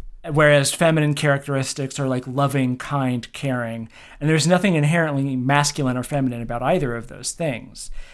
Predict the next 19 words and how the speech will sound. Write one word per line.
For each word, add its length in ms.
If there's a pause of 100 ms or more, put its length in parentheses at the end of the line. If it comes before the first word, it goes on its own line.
(300)
And 540 (1200)
even 260
as 140
we're, 280
like, 260
deconstructing 1400 (2250)
our 320
expectation 880
of 160
gender 400
in 100
a 60
narrative, 640
we're 120
still 320
sort 320
of 340 (2500)
backing 500
up 360